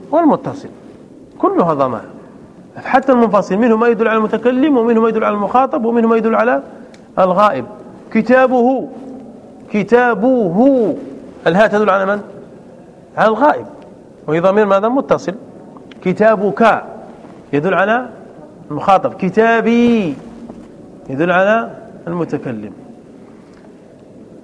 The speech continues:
إذن وهو ما دل على متكلم، سواء كان الضمير متصلا أم منفصلا، أو مخاطب، أو، أو غائب. هذا الضمير ينقسم إلى عدة أقسام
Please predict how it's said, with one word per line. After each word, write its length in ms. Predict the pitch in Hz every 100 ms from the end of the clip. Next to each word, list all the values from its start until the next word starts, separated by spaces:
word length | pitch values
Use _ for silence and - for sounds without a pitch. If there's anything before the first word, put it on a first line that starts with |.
| - -
إذن 240 | 202 170
وهو 220 | 165 208 233
ما 100 | 240
دل 220 | 254 247
على 260 | 233 226
متكلم، 800 | 226 226 262 277 233 185 151 110 -
سواء 380 | - 185 208 185
كان 240 | 208 202
الضمير 320 | 170 190 190
متصلا 540 | 170 175 208 233 247 220
أم 80 |
منفصلا، 480 | 214 202 190 147 123 - - 170
أو 420 | 202 202 170 143 139
مخاطب، 680 | 190 185 - 180 180 151 131 - 214
أو، 220 | 262 330 320 - - - - - - -
أو 120 | 269
غائب. 600 | 233 208 143 131 107 82 - - - - - - - - - - - - - - - -
هذا 260 | 202 339 320
الضمير 600 | 233 240 208 175 151 120 - - - - - -
ينقسم 500 | 180 214 269 262 254
إلى 160 | 240 226
عدة 460 | 220 247 240 233
أقسام 680 | 214 - 220 220 247 294 285